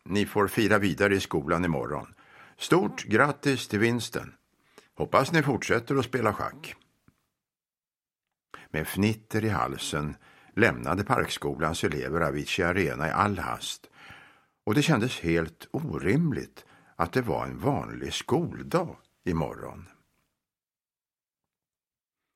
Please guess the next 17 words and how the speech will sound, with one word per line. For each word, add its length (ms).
"Titta, 380
där 140
är 100
vårt 240
foto 520
i 40
tidningen", 580
sa 140
Albin 440
och 100
pekade 440
på 140
skolans 560
anslagstavla. 960
"Grattis 520
till 120
vinsten", 580